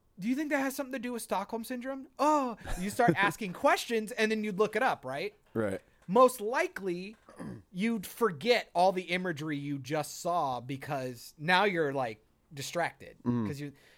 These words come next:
Speaker 1: your, your short-term memory probably wouldn't let you keep it. You would have just thought, "Oh, that's all interesting. I wonder what's happening. Boom, Stockholm. Now I gotta go figure that out," and you can't help yourself. But now, the way they actually cut it,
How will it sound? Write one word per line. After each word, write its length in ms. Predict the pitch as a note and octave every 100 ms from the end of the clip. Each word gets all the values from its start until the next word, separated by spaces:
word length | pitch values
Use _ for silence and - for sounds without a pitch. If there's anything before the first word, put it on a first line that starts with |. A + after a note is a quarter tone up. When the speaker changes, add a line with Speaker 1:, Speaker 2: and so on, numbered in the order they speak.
| _
Speaker 1:
your, 220 | D#3 E3+
your 220 | D#3 D#3
short-term 500 | D3+ A3 A3 A3 G3+
memory 340 | F3 F3 E3 C#3+
probably 300 | D#3 D3 D3+
wouldn't 240 | D3 C3+
let 120 | C#3 A2
you 80 |
keep 320 | A2+ F#3 F#3 C3
it. 180 | G#2+ -
You 180 | C#3 C#3+
would 160 | D3+
have 100 | D3
just 220 | B2 C#3 -
thought, 200 | C#3 B2+
"Oh, 140 | G3+ G#3+
that's 180 | F3+
all 120 | F3+ D#3+
interesting. 560 | F#3 E3+ D3+ D#3 C#3+
I 80 | C#3
wonder 260 | D3 D#3 C#3+
what's 160 | C3
happening. 460 | F3+ F3 D#3+ C#3+ C3 - _
Boom, 240 | C#3+ D#3+ C3
Stockholm. 580 | D#3 D3+ - A#2+ A#2 - _
Now 180 | C#3+ E3
I 80 | F3
gotta 140 | D#3
go 100 | C#3
figure 280 | C3 C#3 C3
that 120 | B2 C#3
out," 340 | F3+ C#3+ A#2+ _ _
and 160 | C#3+ C#3
you 60 |
can't 180 | C3+ B2+
help 180 | D3 D#3
yourself. 320 | G2 G2+ D#2+ _ _ _ _ _ _ _ _ _ _ _
But 160 | C#3 G#3+
now, 540 | D4 C4+ D3+ C#3 E3 _ _ -
the 140 | F3+
way 160 | G#3 G#3+
they 180 | F#3 -
actually 460 | D#4 F#4+ G#3 E3+
cut 240 | C#3 C3 A#2
it, 180 | C#3